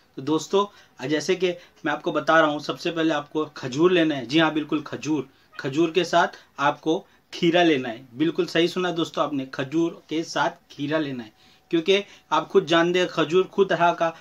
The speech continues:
विटामिन, मिनरल्स, अन-, पोटेशियम, जिंक और बहुत सारे ऐसे विटामिन और मिनरल्स आपको मिलेंगे जो आपको किसी भी फ्रूट में नहीं मिलते। सिर्फ आपको खजूर खाने से इतने फ़ायदे हासिल हो सकते हैं दोस्तों।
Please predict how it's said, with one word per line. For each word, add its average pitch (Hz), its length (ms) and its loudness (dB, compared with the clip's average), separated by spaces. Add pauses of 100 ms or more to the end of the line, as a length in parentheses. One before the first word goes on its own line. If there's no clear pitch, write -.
(140)
विटामिन, 165 600 -2
मिनरल्स, 165 600 -2
अन-, 147 260 -6 (260)
पोटेशियम, 160 720 0
जिंक 165 640 0 (460)
और 135 60 -10
बहुत 185 260 2
सारे 190 220 4
ऐसे 190 240 2
विटामिन 175 420 2
और 185 80 -2
मिनरल्स 175 400 -2
आपको 175 180 -2
मिलेंगे 175 520 2 (300)
जो 156 100 0
आपको 170 240 0
किसी 185 380 -6
भी 185 140 -2
फ्रूट 165 340 -2
में 170 80 0
नहीं 156 180 2
मिलते। 135 420 -2 (200)
सिर्फ 214 200 -2
आपको 185 240 0
खजूर 175 360 -2
खाने 185 260 -2
से 196 140 2
इतने 185 260 -2
फ़ायदे 156 300 -2
हासिल 147 280 -4
हो 143 60 -4
सकते 143 300 -10
हैं 143 60 -4
दोस्तों। 135 320 -4